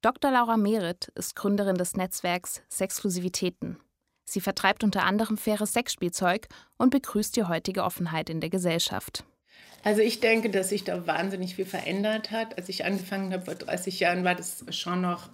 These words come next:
Speaker 2: eher sehr verhalten, dass man drüber geredet hat. Der Vibrator im Bett oder, äh, überhaupt ein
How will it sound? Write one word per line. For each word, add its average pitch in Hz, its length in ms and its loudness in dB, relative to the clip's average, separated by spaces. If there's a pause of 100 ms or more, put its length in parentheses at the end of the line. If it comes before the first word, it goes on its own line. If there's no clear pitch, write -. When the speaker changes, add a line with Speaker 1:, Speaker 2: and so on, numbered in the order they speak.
Speaker 2:
eher 175 680 2 (120)
sehr 185 280 0
verhalten, 175 500 -2
dass 175 180 -6
man 170 100 -8
drüber 170 220 -4
geredet 170 560 -4
hat. 180 400 -6 (580)
Der 165 140 -8
Vibrator 175 600 0
im 175 180 -2
Bett - 560 -4
oder, 175 500 -4
äh, 180 260 -4
überhaupt 180 320 -6
ein 185 160 -8